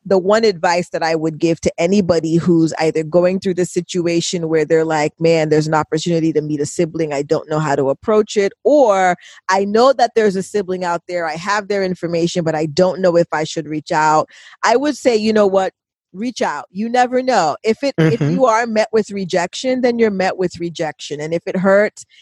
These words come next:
Speaker 1: it hurts, but at least you, you tried because the, I guess the, the flip side is, what if it works? What if the sibling
Speaker 2: Right.
Speaker 1: is receptive? Now you've
Speaker 2: Mm-hmm.
Speaker 1: formed a, a long, you know, a lifelong,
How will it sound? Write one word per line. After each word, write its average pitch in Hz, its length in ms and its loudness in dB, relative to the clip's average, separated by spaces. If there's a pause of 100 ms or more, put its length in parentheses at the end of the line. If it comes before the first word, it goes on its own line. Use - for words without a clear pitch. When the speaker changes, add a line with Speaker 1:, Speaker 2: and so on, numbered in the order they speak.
(140)
Speaker 1:
it 220 160 2
hurts, 202 460 0
but 185 160 0
at 180 180 -2
least 185 400 -8
you, 170 300 -2
you 170 100 -8
tried 160 460 -2
because 180 400 0 (280)
the, 180 460 0 (580)
I 196 40 0
guess 196 260 -2
the, 185 140 2
the 180 120 -2
flip - 280 -2
side 175 280 2
is, 165 200 0
what 208 180 2
if 208 180 0
it 147 120 -6
works? 151 440 -10
What 190 200 0
if 220 160 -2
the 190 80 -6
sibling 170 280 0
Speaker 2:
Right. 123 320 0 (600)
Speaker 1:
is 214 320 0
receptive? 185 840 -4
Now 180 180 -2
you've 208 300 -2
Speaker 2:
Mm-hmm. 120 160 0
Speaker 1:
formed 196 540 0 (240)
a, 180 220 0
a 175 160 -4
long, 185 720 2
you 190 120 -4
know, 165 240 0
a 170 80 2
lifelong, 160 960 -4